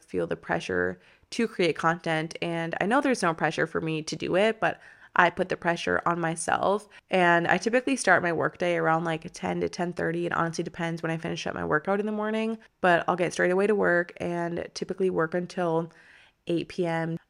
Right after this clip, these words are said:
Um, obviously, I'll, like, take breaks in between and I'll be doing other things. But I really just wanna figure out a schedule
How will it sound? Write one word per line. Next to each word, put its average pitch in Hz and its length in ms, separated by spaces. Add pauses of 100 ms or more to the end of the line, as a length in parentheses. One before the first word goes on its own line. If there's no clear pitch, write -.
Um, 165 240
obviously, 170 360
I'll, 160 120
like, 156 180
take 165 240
breaks 156 320
in 165 80
between 165 460
and 165 240 (100)
I'll 165 220 (120)
be 175 120
doing 165 200
other 165 220
things. 160 480 (120)
But 196 100
I 190 40
really 190 220
just 214 140
wanna 233 120
figure 170 280
out 165 240
a 185 60
schedule 165 480